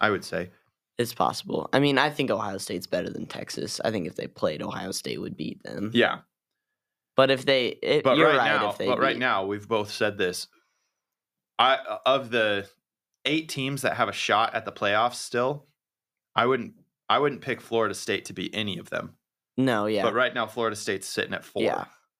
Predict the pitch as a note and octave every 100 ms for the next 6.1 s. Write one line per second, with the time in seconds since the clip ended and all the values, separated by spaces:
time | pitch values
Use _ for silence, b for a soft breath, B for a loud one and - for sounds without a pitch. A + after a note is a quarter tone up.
0 | _ - D#3+ F#3 G3 G3 G3 - E3+ D3
1 | C3+ C3+ C#3+ C#3 C#3 B2 B2 B2 B2 -
2 | - - - - - _ _ - B2+ A2+
3 | C3 C3+ - - - B2+ C#3 C3+ C3+ -
4 | B2 A#2+ - G#2+ G#2+ G#2 G#2+ - G#2+ G2
5 | G2 G2 G2 - - - - - - A1
6 | -